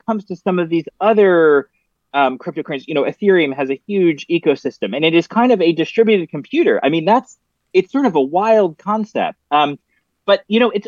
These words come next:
maybe it's like the gold rush. Like, maybe that's a good analogy. Like, yes, there are, you know, yes, there's something there, right? There is, there's gold somewhere out there, and people will, will pay for it. But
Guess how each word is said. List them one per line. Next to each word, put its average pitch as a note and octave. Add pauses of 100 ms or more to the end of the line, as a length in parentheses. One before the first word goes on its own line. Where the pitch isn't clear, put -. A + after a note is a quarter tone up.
maybe D#4+
it's F#4
like B3+
the G3+
gold F3+
rush. E2+
Like, C#3
maybe F3
that's E3
a D#3+
good D3+
analogy. C3
Like, A2 (400)
yes, G3+
there D#3+
are, F3+
you C#3+
know, A#2+ (100)
yes, A3
there's F3
something G#3
there, F3+
right? C3+
There D3+
is, E3+
there's D#3+
gold A#3+
somewhere G#3
out G#3
there, C#3
and B2+
people F3
will, C3+
will C3+
pay A#3+
for E3
it. A2
But E3